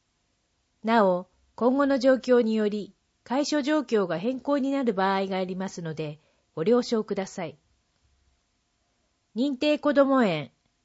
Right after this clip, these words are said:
暁保育園、大谷口、千三十七。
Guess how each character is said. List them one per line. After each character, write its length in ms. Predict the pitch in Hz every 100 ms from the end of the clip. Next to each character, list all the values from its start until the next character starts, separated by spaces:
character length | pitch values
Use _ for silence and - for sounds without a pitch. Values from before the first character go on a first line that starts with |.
| _
暁 500 | - 247 285 - 285
保 140 | 262 277
育 260 | 262 240
園、 220 | 175 139 - _ _ _ _ _ _ _ _ -
大 200 | 233 302
谷 160 | 302 285
口、 440 | 240 - 160 - _ _ _ _
千 300 | - 311 294
三 320 | - 277 269
十 240 | 185 170 156
七。 320 | 196 170 -